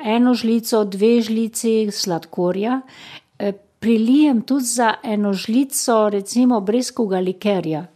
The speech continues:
Enega tak sadni prozorni liker mora biti, sve-, svetu, a ne. Ali pa kakšni dve žlici ruma. Tudi ni pa nujno. Eh, no, tole je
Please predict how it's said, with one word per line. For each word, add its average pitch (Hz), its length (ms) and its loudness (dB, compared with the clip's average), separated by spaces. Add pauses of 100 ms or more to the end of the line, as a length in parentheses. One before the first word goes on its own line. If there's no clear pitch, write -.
(340)
Enega 208 300 -2
tak 196 260 -6
sadni 208 400 -2
prozorni 185 560 -4
liker 175 360 -6
mora 180 280 -2
biti, 226 220 -2
sve-, 190 260 -6
svetu, 202 500 -4
a 185 140 -4
ne. 196 160 -6 (840)
Ali 277 280 0
pa 247 180 -4
kakšni 254 400 -2
dve 226 160 2
žlici 226 440 0
ruma. 170 340 0 (560)
Tudi - 260 -4 (160)
ni 240 240 6
pa 247 120 2
nujno. 214 440 4 (640)
Eh, 214 240 -6 (320)
no, 285 140 6 (200)
tole 208 380 4
je 175 160 0